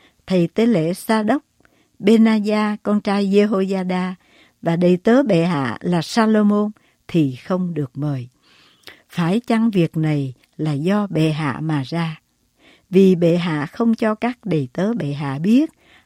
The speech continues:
ai là người sẽ ngồi trên ngai kế vị bệ hạ là chúa tôi." Chúng tôi vừa trích đọc sách Các Vua Nhất chương một, câu mười bảy đến hai mươi bảy.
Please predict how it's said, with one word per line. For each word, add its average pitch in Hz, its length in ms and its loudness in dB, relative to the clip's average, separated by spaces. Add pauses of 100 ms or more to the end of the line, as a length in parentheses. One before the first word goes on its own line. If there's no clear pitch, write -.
ai 202 320 -2
là 160 200 -4
người 151 440 -2
sẽ 170 200 -8
ngồi 147 380 -4
trên 175 260 -2
ngai 175 300 -4 (420)
kế 233 240 2
vị 151 280 -2
bệ 143 200 -4
hạ 131 400 -10 (320)
là 147 320 -4 (160)
chúa 156 300 -4
tôi." 143 280 -4 (880)
Chúng 240 200 4
tôi 220 160 4
vừa 156 200 0
trích - 260 -6
đọc 160 260 -4
sách - 220 -8
Các - 160 -8
Vua 202 180 0
Nhất 226 280 -2
chương 196 240 -2
một, 143 260 -4 (380)
câu 202 100 0
mười 156 260 0
bảy 135 400 -6
đến 180 240 -4
hai 180 260 -4
mươi 156 200 -4
bảy. 131 360 -10